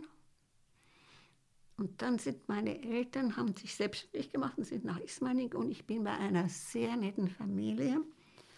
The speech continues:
die immer auch bei meinen Eltern da immer Gemüse gekauft hatten. Wir hat-, kannten ja mehr Leute dadurch, dass wir immer Gemüse verkauft haben.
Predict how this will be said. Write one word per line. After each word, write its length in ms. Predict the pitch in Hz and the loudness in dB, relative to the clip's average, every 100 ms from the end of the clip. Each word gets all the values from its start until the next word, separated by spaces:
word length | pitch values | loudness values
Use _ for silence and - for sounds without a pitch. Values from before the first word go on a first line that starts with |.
| - - - - | -20 -20 -10 0
die 100 | 349 | 0
immer 420 | 330 226 240 - | 4 6 6 4
auch 180 | 196 - | 0 0
bei 100 | 220 | 2
meinen 240 | 196 196 | 4 4
Eltern 400 | 214 208 208 208 | 4 2 2 2
da 340 | 185 190 190 185 | 2 2 0 4
immer 200 | 196 175 | 6 6
Gemüse 440 | 170 180 190 196 285 | 8 8 8 4 -2
gekauft 580 | - 240 320 285 - | -2 -2 0 -2 -2
hatten. 380 | 277 277 285 262 | -2 0 2 4
Wir 100 | 220 | 4
hat-, 240 | 175 - - | 0 -2 -2
kannten 240 | 214 - | 0 2
ja 100 | 185 | 4
mehr 240 | 180 196 | 4 4
Leute 320 | 226 233 240 240 | 2 0 2 0
dadurch, 360 | 240 247 247 | 2 2 0
dass 180 | - 214 | 0 -2
wir 60 | 226 | 0
immer 160 | 214 | 0
Gemüse 420 | 208 214 233 190 | 0 0 2 0
verkauft 480 | 180 214 226 240 - | -2 -2 0 -2 -2
haben. 160 | 247 | -2